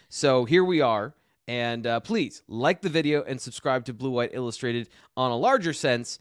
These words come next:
We are so close to ten thousand subscribers. It's killing me. We have been creeping towards ten thousand for about a month and a half now. So help us out.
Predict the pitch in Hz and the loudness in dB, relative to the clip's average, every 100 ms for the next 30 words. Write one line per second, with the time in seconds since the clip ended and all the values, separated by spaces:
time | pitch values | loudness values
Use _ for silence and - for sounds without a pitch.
0 | _ _ - 160 151 - - - 196 202 | _ _ 0 6 6 4 -2 2 4 4
1 | 202 185 156 165 156 147 143 131 131 117 | 2 0 0 -2 0 2 2 2 -6 -12
2 | - 117 117 117 - 139 - - _ - | -4 0 0 0 -4 -8 -8 -16 _ -6
3 | 165 160 147 139 127 117 101 50 _ _ | 0 2 4 2 0 -6 -10 -14 _ _
4 | _ _ - 208 175 170 147 - 185 185 | _ _ 0 2 4 2 0 -2 0 2
5 | 170 151 156 135 127 - - 143 131 135 | 0 2 2 2 -2 -10 -2 0 2 2
6 | 127 113 110 104 - _ _ 127 170 170 | 2 0 -4 -8 -14 _ _ 2 4 6
7 | 143 135 117 101 104 92 95 71 - 123 | 4 2 0 -2 -2 -4 -8 -12 -8 -6
8 | 98 - 180 202 185 139 123 113 | -4 2 4 4 2 4 4 2